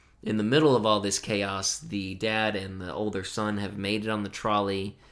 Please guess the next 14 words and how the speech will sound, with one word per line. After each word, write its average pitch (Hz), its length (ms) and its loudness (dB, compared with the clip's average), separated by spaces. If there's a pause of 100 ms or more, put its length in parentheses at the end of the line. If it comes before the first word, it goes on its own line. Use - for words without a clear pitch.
(340)
ends 143 240 4
up 135 160 4
getting 107 200 -2
in 98 100 -2
a 92 80 -2
fist - 400 0
fight 95 300 0
with 92 120 -4
this 92 180 -4
detective, 87 760 -8 (1400)
and 107 420 0 (1300)
the 135 180 4
detective 135 640 4
punches 143 460 4